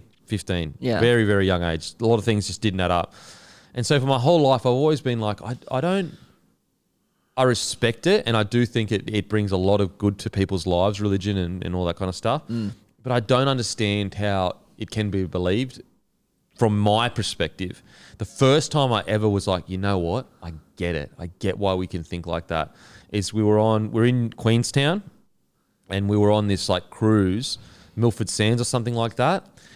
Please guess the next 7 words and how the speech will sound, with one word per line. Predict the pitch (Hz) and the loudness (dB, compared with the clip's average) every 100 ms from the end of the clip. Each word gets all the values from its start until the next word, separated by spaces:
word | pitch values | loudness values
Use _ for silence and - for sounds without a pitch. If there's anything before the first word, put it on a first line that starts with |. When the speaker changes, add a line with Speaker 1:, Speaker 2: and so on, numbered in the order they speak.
| _ | _
Speaker 1:
and | 113 | 0
we | 110 | 0
were | |
cruising | 104 - 135 131 123 | 0 4 4 4 0
through | - 113 101 98 | -2 0 0 0
this | 107 101 - _ | -4 -6 -10 _
incredible, | 107 98 - - - 123 120 113 113 101 101 92 90 | -10 -10 -12 -20 -12 -2 2 4 2 0 0 0 -4